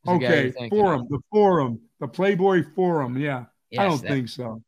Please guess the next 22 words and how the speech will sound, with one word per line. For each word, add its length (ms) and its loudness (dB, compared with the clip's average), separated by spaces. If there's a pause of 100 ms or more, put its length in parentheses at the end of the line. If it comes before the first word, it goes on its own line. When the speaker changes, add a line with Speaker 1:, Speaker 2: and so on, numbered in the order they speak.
(140)
Speaker 1:
that's 320 -14
it. 260 -12
Yeah, 240 -2
Penn 260 -4
State, 460 0
James 300 -4
Franklin 400 -4
is, 200 -8
uh, 260 -6
three 220 -4
and 140 -8
fifteen 500 -6
against 300 -10
top 260 -4
ten 240 -8
teams 340 -10
during 220 -10
his 100 -14
Penn 220 -10
State 340 -12
career. 360 -6
Speaker 2:
Wow. 240 -12